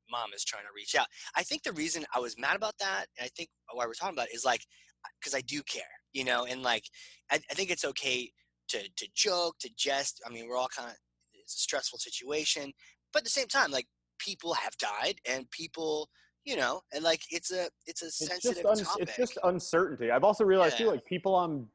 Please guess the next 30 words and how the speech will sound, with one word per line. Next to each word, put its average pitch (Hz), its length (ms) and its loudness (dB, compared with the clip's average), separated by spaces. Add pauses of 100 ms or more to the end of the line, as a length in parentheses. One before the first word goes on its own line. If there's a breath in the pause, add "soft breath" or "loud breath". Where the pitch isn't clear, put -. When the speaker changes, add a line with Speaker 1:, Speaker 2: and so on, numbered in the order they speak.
(460)
Speaker 2:
I've 117 180 0
been, 131 360 4
you 120 100 -4
know, 110 340 -2 (640)
dealing 131 340 4
with 120 160 4
as 113 100 2
my 110 140 -2
point 117 240 -2
of - 80 -6
contact 113 720 2
for 101 420 -2
my 92 120 -4
pipeline, 101 680 0
like, 104 160 -2 (140)
they 107 80 0
might 135 180 -2
not 127 140 0
have 117 120 0
a 98 40 -2
job 107 360 -4 (300)
currently. 98 420 -8 (240)
I 104 60 -2
might 117 200 0
be 113 80 -4
Speaker 1:
Right. 107 120 -4
Speaker 2:
emailing 107 640 -2 (200)
no 196 140 0
one. 104 240 -4 (140)
Um, 107 680 0